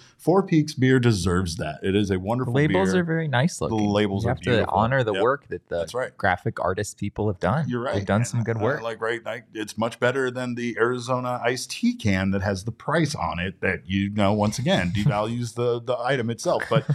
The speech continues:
Speaker 2: <laughs>
Speaker 1: uh, Four Peaks Brewery Company beers, there's so many sports, sporting events in February, so make sure you have a Four Peaks in your hand at all times whenever attending this stuff.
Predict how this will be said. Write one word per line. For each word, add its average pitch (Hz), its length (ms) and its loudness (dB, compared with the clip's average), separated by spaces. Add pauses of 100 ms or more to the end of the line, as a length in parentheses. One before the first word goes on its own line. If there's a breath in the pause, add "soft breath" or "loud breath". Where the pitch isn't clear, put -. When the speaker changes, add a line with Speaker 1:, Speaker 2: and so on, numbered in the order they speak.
(100)
Speaker 2:
<laughs> - 180 -6
Speaker 1:
uh, 123 300 4
Four 180 240 2
Peaks 185 220 -4
Brewery 156 260 0
Company 147 340 -2
beers, 139 460 0
there's 123 160 -8
so 202 100 4
many 98 180 -4
sports, 95 480 -6
sporting 98 320 0
events 90 260 0
in 90 80 -10
February, 98 400 2
so 113 120 -4
make 139 160 -2
sure 113 140 -2
you 101 160 2
have 98 280 2
a 104 100 2
Four 104 220 0
Peaks 98 280 -2
in 107 160 -2
your 95 140 -2
hand 101 280 -2
at 92 60 -8
all 90 220 -4
times 92 440 -10
whenever 98 300 -6
attending 110 380 -4
this 107 120 -8
stuff. 120 260 0